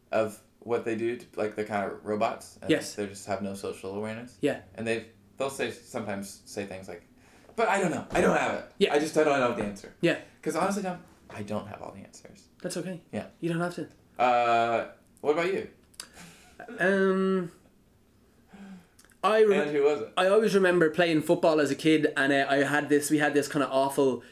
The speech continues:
Speaker 2: I was a goalkeeper, and we
Speaker 1: Yeah.
Speaker 2: had this awful green kind of luminous jersey, and I was quite, quite heavy as a kid, and, uh, I remember we were playing, uh, <laughs> it's kind of bad that it's, it's Ballymun, because Ballymun is, like, the go-to place if you're describing, like, somewhere rough. You know,
Speaker 1: Uh-huh.
Speaker 2: like, it would be like,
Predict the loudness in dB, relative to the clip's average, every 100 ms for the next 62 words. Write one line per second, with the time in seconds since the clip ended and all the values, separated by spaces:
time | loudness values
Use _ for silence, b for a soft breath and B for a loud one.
0 | B B B -4 2 4 4 4 2 -2
1 | -4 B B 2 2 4 2 2 2 0
2 | 2 4 4 2 0 -2 0 2 2 0
3 | 0 2 2 2 -2 -4 B 2 2 2
4 | 0 0 0 0 0 4 4 4 2 2
5 | 2 0 B B B -2 0 2 2 4
6 | 2 4 4 4 2 0 2 0 0 0
7 | -2 -4 -8 -10 -12 -6 0 0 2 2
8 | 2 2 -2 -6 -12 -4 -2 0 2 0
9 | 0 -2 -2 0 2 2 0 0 -4 -4
10 | 0 0 0 0 -2 -2 -2 -4 -2 -4
11 | -4 -4 -2 -2 -2 -4 -6 B B B
12 | -4 -2 -2 -4 -8 -2 0 0 -8 -20
13 | b b -2 0 0 0 4 4 4 2
14 | 0